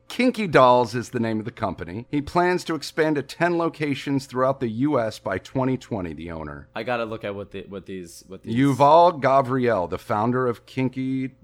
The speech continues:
Speaker 1: Dolls, Kinky S Dolls, made the announcement during an interview with the Examiner.
Speaker 2: I, I got, I gotta see what these robots look like.
Speaker 1: So it's not a, it's not a hard yes or a hard no. You gotta know what they would look like.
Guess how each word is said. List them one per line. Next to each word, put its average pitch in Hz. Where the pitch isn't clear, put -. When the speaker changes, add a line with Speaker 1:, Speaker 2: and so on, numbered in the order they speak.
Speaker 1:
Dolls, 82
Kinky 170
S 123
Dolls, 80
made 123
the 135
announcement 107
during 98
an 95
interview 92
with 85
the 90
Examiner. 73
Speaker 2:
I, 131
I 131
got, 131
I 127
gotta 127
see 117
what 104
these 98
robots 90
look 85
like. 78
Speaker 1:
So 147
it's 139
not 135
a, 117
it's 117
not 123
a 113
hard 110
yes 107
or 101
a 95
hard 92
no. 113
You 131
gotta 135
know 123
what 117
they 120
would 107
look 165
like. -